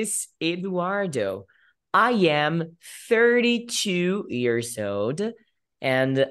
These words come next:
I am from Guariba City in São Paulo countryside.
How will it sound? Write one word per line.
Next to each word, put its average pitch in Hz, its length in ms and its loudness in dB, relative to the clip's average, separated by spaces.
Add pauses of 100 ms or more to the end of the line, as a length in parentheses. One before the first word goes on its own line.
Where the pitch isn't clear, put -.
I 202 180 0
am 170 460 0
from 170 640 -2
Guariba 170 800 -2
City 135 640 -4 (220)
in 120 260 -2
São 196 480 -2
Paulo 233 760 0
countryside. 185 1400 -6